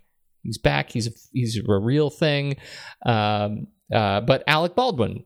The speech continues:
joins the cast, uh, of this one. And, uh, Rebecca Ferguson, I guess, is playing the, um, uh, the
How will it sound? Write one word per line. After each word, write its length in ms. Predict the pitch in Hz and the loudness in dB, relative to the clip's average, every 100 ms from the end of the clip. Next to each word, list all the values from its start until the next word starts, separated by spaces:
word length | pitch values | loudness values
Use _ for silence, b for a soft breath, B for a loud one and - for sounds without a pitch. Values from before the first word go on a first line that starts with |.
| - | -6
joins 300 | - 87 - | -4 -4 -6
the 100 | - | -8
cast, 520 | - - - - - - | -10 -12 -12 -14 -16 -16
uh, 720 | 139 131 117 117 _ _ - | -12 -12 -12 -16 _ _ -10
of 60 | - | -6
this 180 | 104 - | -4 -2
one. 140 | 135 | 0
And, 220 | 117 104 101 | 0 2 0
uh, 100 | 95 | 0
Rebecca 360 | 104 147 - | 0 -2 -2
Ferguson, 560 | - - 135 160 - 160 | -4 -2 -2 -2 -4 -4
I 80 | 165 | -2
guess, 240 | 165 - | -2 -2
is 120 | 147 127 | -2 -2
playing 400 | - 117 120 123 | 0 0 0 0
the, 300 | 120 117 120 | 0 0 0
um, 260 | 117 120 131 B B B B B - | 0 -2 -8 B B B B B -6
uh, 340 | 117 107 107 113 - | 0 0 0 -2 -6
the 720 | 117 117 135 117 113 110 | -8 -4 -2 -2 -2 -4